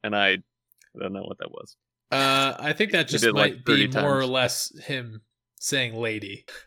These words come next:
Speaker 1: No, he, he does it p-, very purposefully anytime he says the word "lady" for any reason.
Speaker 2: Huh. Yeah, maybe go
Speaker 1: Yeah.
Speaker 2: back. <laughs>
Speaker 1: Yeah.
Speaker 2: I don't remember him saying that.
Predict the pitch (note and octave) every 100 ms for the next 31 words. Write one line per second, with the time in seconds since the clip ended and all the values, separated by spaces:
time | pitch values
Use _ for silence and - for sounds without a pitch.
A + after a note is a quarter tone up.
0 | - A2+ A2+ G#2+ A#2 B2+ C3+ - C#3+ D3
1 | C3 B2 G#2 A#2+ G#2+ A2 B2+ B2+ A#2+ -
2 | - C3 G#2+ G#2+ - G#2 G2 G2+ - _
3 | _ - A#2+ B2+ A#2+ A#2+ A2 G#2+ A#2 G2+
4 | G#2 G2 G#2 G2 F#2 F#2+ - G#2 A#2 G#2+
5 | F#2+ F2+ D#2+ F2 - _ _ _ - F#3+
6 | - _ _ _ G#3 F#3 D#3 E3+ E3 E3
7 | C3+ - - - - - - D4+ E4 D#4+
8 | D4 A3 G#3 - - A#3+ - - - -
9 | G3 G#3+ G#3 C4+ B3 G#3+ G#3 G#3 G3 F#3+
10 | E3+ F#3+ G3+ E3 C3 C3